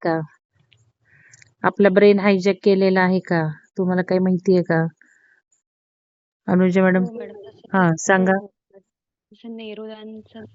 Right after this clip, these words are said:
Speaker 2: नेहरूदांनी सांगितलं होतं ते चीफ, जसं मॅड-, अमृता मॅडमने इथे सांगितलं, तसा एक व्हिडिओ बघण्यात आला.
Speaker 1: हा.
Speaker 2: आता जे,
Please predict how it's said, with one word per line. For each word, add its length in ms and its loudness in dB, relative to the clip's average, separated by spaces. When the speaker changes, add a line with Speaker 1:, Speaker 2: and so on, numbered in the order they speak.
Speaker 2:
नेहरूदांनी 520 -8
सांगितलं 460 -6
होतं 300 -10
ते 60 -18
चीफ, 420 -18
जसं 240 -20
मॅड-, 180 -18
अमृता 380 -18
मॅडमने 340 -18
इथे 260 -20
सांगितलं, 420 -16
तसा 180 -16
एक 160 -18
व्हिडिओ 340 -6
बघण्यात 440 -10
आला. 200 -10
Speaker 1:
हा. 400 -2
Speaker 2:
आता 340 -8
जे, 340 -16